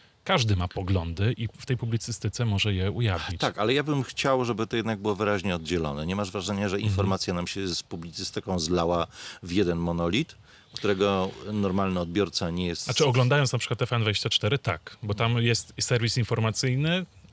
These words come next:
Speaker 1: o dziewiętnastej, fakty,
Speaker 2: Mhm.
Speaker 1: a potem są fakty po faktach i nie wiadomo, czy to już jest informacyjny,
Speaker 2: Ale sam
Speaker 1: czy to już
Speaker 2: pasek
Speaker 1: jest
Speaker 2: jest publicystyką,
Speaker 1: publicystyczny.
Speaker 2: słuchaj. Sam pasek.
Speaker 1: O.
Speaker 2: Więc,
Speaker 1: Mhm.
Speaker 2: e, ale cały świat ma ten problem.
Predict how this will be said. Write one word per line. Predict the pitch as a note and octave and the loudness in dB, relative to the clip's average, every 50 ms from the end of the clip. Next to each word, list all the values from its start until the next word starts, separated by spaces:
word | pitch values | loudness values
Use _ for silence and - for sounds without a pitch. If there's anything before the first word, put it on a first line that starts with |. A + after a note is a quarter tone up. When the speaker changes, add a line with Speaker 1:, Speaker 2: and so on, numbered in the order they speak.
| - - | -6 -2
Speaker 1:
o | A#2+ | 0
dziewiętnastej, | G#2+ A2 A2+ G#2+ - A#2 A2+ G#2+ - - - C3 D3 D#3+ | 2 2 2 0 2 0 0 0 0 2 2 2 2 2
fakty, | - - A#2 G#2+ G#2 - - | 0 0 -2 -2 -2 -2 0
Speaker 2:
Mhm. | E3 D3+ | 2 2
Speaker 1:
a | C3 | 2
potem | - D3 - C3 A#2+ | 0 0 -2 0 0
są | - C3 A#2 | 0 0 0
fakty | - B2+ A#2 - - C3 | 0 -2 -2 -2 -2 -4
po | - A#2 | -2 -2
faktach | - B2+ B2 - - C#3+ B2 - | -2 -2 -2 0 0 -2 -2 0
i | B2+ | 0
nie | A#2 | 0
wiadomo, | A#2+ A#2+ A#2+ A2+ G#2+ G2+ | 0 2 2 2 2 2
czy | - - | 0 0
to | - G#2+ | 0 0
już | F#2+ A#2 | 0 0
jest | G#2 - - | 0 2 0
informacyjny, | F#2+ - G#2+ G2+ G2+ G2 - - B2+ | 0 0 0 0 2 2 2 2 4
Speaker 2:
Ale | C3 C#3+ | 6 6
sam | E3 D#3+ | 6 6
Speaker 1:
czy | C#3 | 6
to | E3 E3+ | 6 6
już | D3+ - | 6 6
Speaker 2:
pasek | C3 | 4
Speaker 1:
jest | G2 F2 | 4 2
Speaker 2:
jest | G2 - C3 | 2 0 2
publicystyką, | B2 A#2+ A2+ A#2+ B2 A2+ - A#2+ A2+ - F#2+ G#2+ | 2 2 2 0 0 0 0 -2 -2 -2 -2 -2
Speaker 1:
publicystyczny. | F#2 F2 - - F2+ | -2 -2 -2 -2 -4
Speaker 2:
słuchaj. | F#2+ F2+ - E2 - - - - - - - - | -4 -6 -8 -12 -14 -14 -16 -20 -20 -20 -12 -6
Sam | - - A#2+ G#2+ - | -4 -2 -2 0 0
pasek. | - G2 - - D2 C#2+ - - - _ - - - - - - A3 G#3+ | 0 0 0 -2 -4 -6 -12 -16 -20 _ -20 -20 -20 -20 -20 -14 -12 -10
Speaker 1:
O. | D#3 - - - - - - - - - - - - - - - - - - - | -10 -12 -12 -18 -18 -16 -16 -16 -16 -18 -18 -14 -14 -12 -12 -14 -16 -20 -12 -6
Speaker 2:
Więc, | C3 C#3 D3 C#3 - G#2+ F#2+ G2+ | -2 -2 0 0 2 2 2 4
Speaker 1:
Mhm. | C#3+ C3+ C3 C3 C3 | 4 4 4 4 4
Speaker 2:
e, | B2+ - - - - - - | 2 0 -6 -18 -8 -4 0
ale | E3 F3+ E3 | 0 2 2
cały | - - F#3 F3+ | 2 2 2 4
świat | - - D#3 G2 | 4 4 4 4
ma | G2 F2 | 2 0
ten | - - E2+ | -2 -2 -4
problem. | - - E2+ D2 D#2 D#2 D#2+ | -2 -2 -2 -2 -2 -4 -6